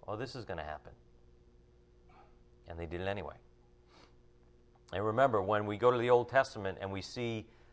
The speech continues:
the discussion about God saving the Jews from Egypt,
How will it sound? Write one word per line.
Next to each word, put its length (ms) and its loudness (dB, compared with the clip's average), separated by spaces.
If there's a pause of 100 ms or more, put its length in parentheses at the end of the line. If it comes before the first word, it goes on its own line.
(160)
the 100 0
discussion 460 0
about 240 4
God 240 8
saving 320 -2
the 80 -4
Jews 240 -6
from 180 -6
Egypt, 420 -6